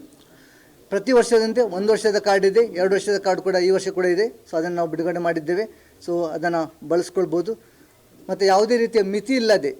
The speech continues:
ಯಾವುದೇ ಲಿಮಿಟೇಷನ್ ಇಲ್ಲದೆ ಈ ಮಣಿಪಾಲ್ ಆರೋಗ್ಯ ಕಾರ್ಡ್ ನಾವು ಎಲ್ರಿಗೂ ಕೂಡ ನಾವು ನೋಂದಣಿ ಮಾಡಲಿ-, ಮಾಡು-, ಮಾಡಲಿಕ್ಕೆ ಅವಕಾಶವನ್ನು ಮಾಡಿಕೊಟ್ಟಿದ್ದೇವೆ.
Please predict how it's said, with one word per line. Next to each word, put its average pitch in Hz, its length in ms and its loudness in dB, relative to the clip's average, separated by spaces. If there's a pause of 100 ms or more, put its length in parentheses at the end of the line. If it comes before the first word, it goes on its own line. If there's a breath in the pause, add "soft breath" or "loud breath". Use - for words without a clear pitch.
ಯಾವುದೇ 190 680 0
ಲಿಮಿಟೇಷನ್ 220 560 -2
ಇಲ್ಲದೆ 202 240 -2
ಈ - 20 0
ಮಣಿಪಾಲ್ 185 340 -2
ಆರೋಗ್ಯ 185 200 -2
ಕಾರ್ಡ್ 196 200 -4
ನಾವು 185 140 -4
ಎಲ್ರಿಗೂ 190 320 2
ಕೂಡ 202 140 2 (400 loud breath)
ನಾವು 170 220 -2
ನೋಂದಣಿ 190 320 -4
ಮಾಡಲಿ-, 175 420 -4
ಮಾಡು-, 170 260 -4
ಮಾಡಲಿಕ್ಕೆ 175 440 -6
ಅವಕಾಶವನ್ನು 170 460 -2
ಮಾಡಿಕೊಟ್ಟಿದ್ದೇವೆ. 135 800 -8